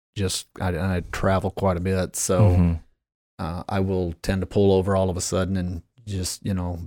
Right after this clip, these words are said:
Speaker 1: burn the pen up for a bit.
Speaker 2: Yeah.
Speaker 1: And then get back on the road and drive again. But it's, it's back to your mind will start to expand. If, if you have an office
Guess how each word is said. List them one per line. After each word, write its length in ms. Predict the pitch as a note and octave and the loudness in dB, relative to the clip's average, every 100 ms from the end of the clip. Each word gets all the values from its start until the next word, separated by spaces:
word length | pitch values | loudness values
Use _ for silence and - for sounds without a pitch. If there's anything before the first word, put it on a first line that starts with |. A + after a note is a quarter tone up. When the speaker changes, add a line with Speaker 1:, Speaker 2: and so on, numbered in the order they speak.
| E2 - - | -12 -10 -2
Speaker 1:
burn 220 | G#2 F#2+ | 0 0
the 60 | F2+ | 0
pen 240 | G#2+ G2 | 0 0
up 180 | F2 - | -2 -4
for 140 | F2 | -6
a 40 | F2 | -4
bit. 320 | F#2 E2+ - _ _ - | -4 -4 -6 _ _ 0
Speaker 2:
Yeah. 240 | G2+ F2+ | 4 4
Speaker 1:
And 180 | E2+ F#2 | 4 0
then 140 | F2+ | -2
get 180 | F2 E2+ | -2 0
back 240 | F#2+ F2+ A2+ | 0 0 4
on 80 | |
the 80 | A2+ | 6
road 220 | A2+ A#2 | 8 8
and 80 | A2 | 8
drive 260 | G#2+ A2 G#2 | 8 8 8
again. 320 | F#2 F2 F2+ | 4 0 2
But 140 | F#2+ | 4
it's, 180 | G2+ G2+ | 4 4
it's 160 | G#2+ G2 | 2 2
back 380 | G2+ A2 A2 - | 2 4 2 2
to 360 | G2+ G2 F#2+ | 2 4 4
your 200 | F#2 F#2 | 2 2
mind 340 | F#2+ G2 G#2 F#2+ | 2 0 0 -2
will 80 | |
start 320 | G2 - F#2+ E2+ | -4 -2 -2 -2
to 60 | |
expand. 540 | F2 - - F2+ F2 E2 | -4 -4 -6 -6 -4 -6
If, 200 | E2 - | -8 -8
if 220 | F#2 - | -8 -2
you 80 | G2 | -2
have 140 | G2 | -2
an 80 | F#2 | -2
office 600 | G2 A2+ - G2+ G2+ - | 0 0 2 0 0 -4